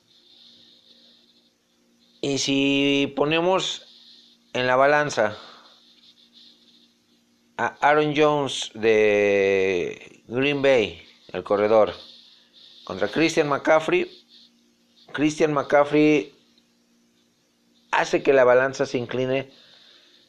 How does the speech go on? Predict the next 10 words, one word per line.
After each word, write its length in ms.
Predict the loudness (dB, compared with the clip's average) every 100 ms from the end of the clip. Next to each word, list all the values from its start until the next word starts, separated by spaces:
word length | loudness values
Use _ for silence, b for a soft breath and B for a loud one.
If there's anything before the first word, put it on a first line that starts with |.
| _
eh, 680 | -4 0 2 2 0 -2 -10
hacia 460 | -6 -2 -2 2 2
el 120 | 2
equipo 420 | -2 -6 2 2
de 80 | 4
Carolina, 640 | 4 2 2 0 0 -2
hacia 160 | -6 -6
el 100 | -6
equipo 240 | -6 -6
felino. 540 | -2 -2 0 -2 -6